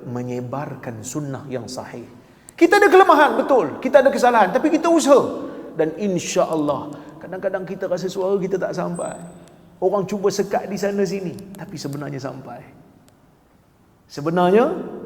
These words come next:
dengan kehendak Allah, dia sampai. Ha, itu cerita dia. Ha, tapi itulah, sahabat saya seorang, bila dia pun jadi panel juga, bukan-bukan sunnah.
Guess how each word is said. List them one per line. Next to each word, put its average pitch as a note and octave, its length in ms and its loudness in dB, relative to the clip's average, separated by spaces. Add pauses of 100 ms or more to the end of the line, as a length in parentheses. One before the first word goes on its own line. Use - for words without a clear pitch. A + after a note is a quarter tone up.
(320)
dengan C#3 320 -4
kehendak C3+ 400 -6
Allah, B2+ 400 -6
dia B2 160 -8
sampai. B2+ 480 -10 (1800)
Ha, C#3 60 -20 (1080)
itu - 80 -12
cerita A#2+ 320 -6
dia. - 140 -16 (680)
Ha, - 80 -20
tapi - 240 -6
itulah, D3 240 -2 (720)
sahabat A2+ 400 -10
saya A#2 160 -4
seorang, C#3 320 -2 (1040)
bila A#2 240 -10
dia C3 240 -4
pun D#3+ 160 -2
jadi B2+ 320 -2
panel B2 240 -4
juga, D3+ 240 -4
bukan-bukan C#3 280 -10
sunnah. D#3+ 200 -10